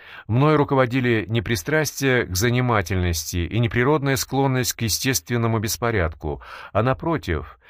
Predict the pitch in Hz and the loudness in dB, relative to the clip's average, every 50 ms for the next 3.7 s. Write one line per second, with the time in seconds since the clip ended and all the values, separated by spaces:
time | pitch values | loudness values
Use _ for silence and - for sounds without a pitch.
0 | - - - 107 117 123 107 131 135 156 165 156 151 147 123 120 131 127 135 135 | -20 -8 -2 0 2 2 2 2 2 2 2 0 0 0 0 0 0 0 0 0
1 | 127 117 101 - 113 98 - 135 127 123 - - 104 - - 120 123 113 104 113 | 0 -2 -2 -2 -2 -2 -2 0 -2 0 0 -2 -2 -2 0 -2 -2 0 0 -2
2 | 110 92 101 117 113 110 110 107 82 - _ - 147 151 - - - - 135 131 | -2 0 0 0 0 2 2 0 0 -2 _ 0 0 0 0 0 -2 -2 -2 -2
3 | 120 - - - - 113 117 117 110 101 110 107 101 | -2 -2 -4 -4 -2 0 0 0 2 2 0 0 0